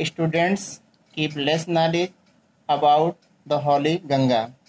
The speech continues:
उसके बाद आप इसी तरीके से एक chart फिर बनाएंगे। एसआर number, students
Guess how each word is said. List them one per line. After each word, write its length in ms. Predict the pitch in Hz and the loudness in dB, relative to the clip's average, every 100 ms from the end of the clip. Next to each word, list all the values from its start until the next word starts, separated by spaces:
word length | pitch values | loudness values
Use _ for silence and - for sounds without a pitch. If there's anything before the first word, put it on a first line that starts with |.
| _ _ - _ - _ - | _ _ -20 _ -20 _ -10
उसके 200 | 160 190 | -6 -2
बाद 180 | 185 180 | 0 4
आप 240 | 185 180 - | 2 0 -8
इसी 160 | 170 175 | -8 -4
तरीके 320 | 175 165 175 | -2 0 -2
से 180 | 180 - | -4 -4
एक 160 | 165 160 | -4 -2
chart 340 | 151 147 160 - | 0 2 0 -4
फिर 120 | 165 | -2
बनाएंगे। 520 | 165 165 165 165 240 - _ - - _ _ - | 2 2 2 2 -2 -4 _ -20 -20 _ _ -8
एसआर 260 | 135 151 147 | -2 0 2
number, 460 | 147 156 170 196 - _ _ _ - | 0 2 2 0 -4 _ _ _ -16
students 640 | 139 - 160 151 160 175 | -14 -4 -2 2 2 0